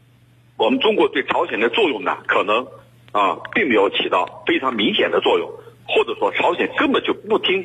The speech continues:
别人的，所以呢，他自己的靴子开始要落下了，这是第一。第二，其实特朗普政府面临着非常大的压力，这个压力来自哪儿？就是他背后的军工企业，这些军工企业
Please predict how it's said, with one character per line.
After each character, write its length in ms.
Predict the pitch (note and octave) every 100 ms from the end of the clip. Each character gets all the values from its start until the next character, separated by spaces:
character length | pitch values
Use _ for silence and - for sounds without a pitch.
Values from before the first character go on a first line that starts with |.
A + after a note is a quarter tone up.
| -
别 100 | F2
人 200 | F2+ F#2+
的， 120 | - - - -
所 160 | - F#3
以 60 | E3
呢， 160 | B2 - - - -
他 140 | - B2
自 160 | -
己 80 | A#2+
的 100 | -
靴 300 | - - F3+
子 160 | F3 - - - -
开 180 | A2
始 120 | - F2+
要 140 | D#2+
落 200 | G#2 G2+
下 160 | - D2+
了， 180 | D#2+ - - - -
这 80 | A2
是 140 | G#2+
第 160 | G2+ G2+
一。 100 | C3+
第 140 | A3
二， 120 | A3+ - - - _ _ _ _ _ _ _ _ _ -
其 180 | F#3
实 100 | D#3
特 140 | D#3 F#3
朗 160 | D#3
普 80 | B2
政 200 | - C3+
府 120 | F#2
面 200 | F#2 C3+
临 120 | A2 F#2+
着 80 | G#2 -
非 120 | A#3
常 160 | -
大 100 | C3+
的 120 | - G2
压 180 | C3+
力， 120 | C#3 - - - -
这 100 | -
个 100 | D#3
压 180 | C3 D#3+
力 120 | D3+ A2+
来 200 | G#2 A2
自 100 | A2+
哪 120 | A2+
儿？ 180 | C2+ C2+ - - - -
就 140 | D3+
是 120 | -
他 160 | - G2 -
背 160 | F#3+ -
后 180 | - F#2
的 100 | B2
军 180 | C3+
工 220 | B2 A#2+ A#2
企 60 | - -
业， 160 | A2 - - - -
这 100 | A3+
些 140 | D#3 -
军 200 | G#3 G3
工 180 | F#3
企 80 | F3 -
业 180 | -